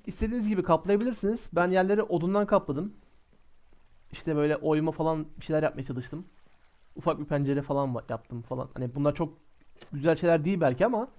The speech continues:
hani siz kendiniz geliştirebilirsiniz. Üst katta mesela büyü odası var.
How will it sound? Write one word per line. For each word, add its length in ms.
hani 140
siz 160
kendiniz 300
geliştirebilirsiniz. 720
Üst 180
katta 260
mesela 380
büyü 140
odası 260
var. 360